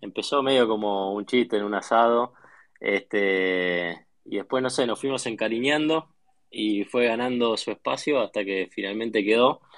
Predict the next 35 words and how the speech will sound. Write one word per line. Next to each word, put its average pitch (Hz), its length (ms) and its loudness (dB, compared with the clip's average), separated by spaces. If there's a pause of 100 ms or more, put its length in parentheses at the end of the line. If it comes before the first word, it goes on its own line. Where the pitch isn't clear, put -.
(720)
Y 117 380 4
si 127 200 0
bien 175 380 6
en 131 160 -4
América 143 400 0
Latina, 143 640 0
este, 104 920 -4
el 104 100 -6
pomelo 135 400 2
o 113 120 0
no 120 100 -2
existe, 131 480 0
como 101 160 -2
en 98 80 -8
Brasil, 117 400 -2
que 98 160 -6
prácticamente 107 480 -6
no 104 80 -4
existe, 117 460 -2
o 104 100 -2
le 101 140 -2
dicen 107 260 -6
de 110 80 -2
otra 107 200 0
manera, 110 540 2 (140)
como 92 340 -6
en, 90 320 -8
en 95 380 -20
Colombia 104 800 0
y 95 140 2
en 87 440 -4 (120)
México 101 420 2
le 92 80 4
dicen 95 300 -2
toronja, 104 520 4